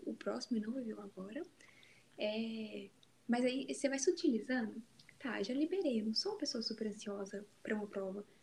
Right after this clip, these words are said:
Não sou, sou uma pessoa super ansiosa pra ir embora de onde eu tô, pra fazer uma viagem, pra viver um show. Não sou. Que tô nessa expectativa do que tá acontecendo depois. Só que, tipo, eu sou uma pessoa ansiosa a nível intelectual,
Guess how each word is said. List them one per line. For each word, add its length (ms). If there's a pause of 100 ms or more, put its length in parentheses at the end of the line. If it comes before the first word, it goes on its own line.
Não 80
sou, 140
sou 140
uma 40
pessoa 180
super 220
ansiosa 500 (380)
pra 460 (200)
ir 100
embora 300
de 120
onde 100
eu 80
tô, 160
pra 460
fazer 180
uma 80
viagem, 460
pra 300
viver 260
um 80
show. 280 (400)
Não 140
sou. 260 (400)
Que 120
tô 100
nessa 180
expectativa 640
do 120
que 120
tá 120
acontecendo 600
depois. 460 (480)
Só 160
que, 140
tipo, 420
eu 140
sou 140
uma 20
pessoa 200
ansiosa 320
a 40
nível 200
intelectual, 720